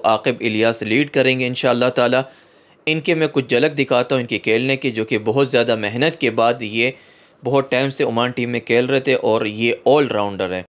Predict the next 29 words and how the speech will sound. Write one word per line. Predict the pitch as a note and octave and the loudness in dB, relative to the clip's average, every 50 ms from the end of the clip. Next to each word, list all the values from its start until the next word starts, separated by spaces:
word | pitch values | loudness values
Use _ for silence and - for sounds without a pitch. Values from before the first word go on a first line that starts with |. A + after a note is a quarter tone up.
| _ _ _ _ _ | _ _ _ _ _
और | A#2 A#2 A2+ A#2+ | 2 2 4 4
ये | C3 D#3+ | 4 4
हमारे | F3+ E3+ E3 C#3+ C3+ C#3 C#3+ D3+ D#3+ | 4 2 2 2 2 2 2 2 2
लिए | D3+ D#3 D#3 | 2 2 0
फ़ख्र | D3 - - - - D#3 D3+ | 0 0 -2 0 0 -2 -2
की | D3 - D#3 | 0 -2 -4
बात | B2+ B2 B2+ C3 C3+ C3+ - | 0 2 2 2 2 0 -2
है | C#3+ C#3 C3+ | -2 -2 -2
कि | - A#2+ | -2 -4
हमारे | A2 A2 A2 A2 A2 A2+ A#2+ B2 A#2+ | -4 -4 -4 -4 -2 0 0 0 -2
भाई | A2 G#2 A2 A#2 A#2+ A#2+ A#2+ - - | 0 0 2 2 2 2 0 0 0
आकिब | A2+ G#2 G2+ - C#3 B2 A2 F#2+ | 0 0 0 0 -2 -2 -2 -2
इलियास | - A2+ G#2+ G#2+ G#2 A2 A2+ A#2 A#2 - | -4 -2 -2 0 2 2 2 0 -2 -2
माशाल्लाह | A#2 G#2 G2+ - - A#2 G#2+ G#2+ G#2 G#2+ | -4 -4 -2 0 0 0 0 2 2 0
से | G#2+ - - G#2+ - - | 0 0 -2 -2 -2 -2
ओमान | G#2 G2+ G2+ G2+ G#2 A2+ A#2 A2+ - - | -2 -2 0 0 0 0 0 -2 -4 -2
के | G#2+ G#2 | -2 -2
क्रिकेट | G2 - G#2 G#2+ G2+ - A2 G2+ - - | -2 -2 -4 -4 -2 -4 -4 -4 -2 -4
टीम | G#2 G#2 G2+ F#2 | -4 -4 -2 -2
के | - G#2 | -2 -2
जो | G2 G#2 G2+ | 0 2 2
है | G2 F#2+ | 0 2
कैप्टन | - A2 G#2+ G2 - C3+ C#3+ C3+ A#2 | 2 0 -2 0 0 -2 -2 0 0
बन | A#2+ B2 B2+ | -2 -2 -2
चुके | B2 - C3 - - C3+ C3 | -2 -4 -4 -2 0 0 0
हैं। | C3 B2 A#2 | 0 -2 -2
जिनको | A#2 A#2+ B2+ B2 - D3 C3 B2+ | -2 -4 -4 -2 2 2 2 2
पता | - A#2+ A2 - C3+ | 2 0 0 2 2
हुआ | C3 C3 B2+ A#2+ | 2 4 4 2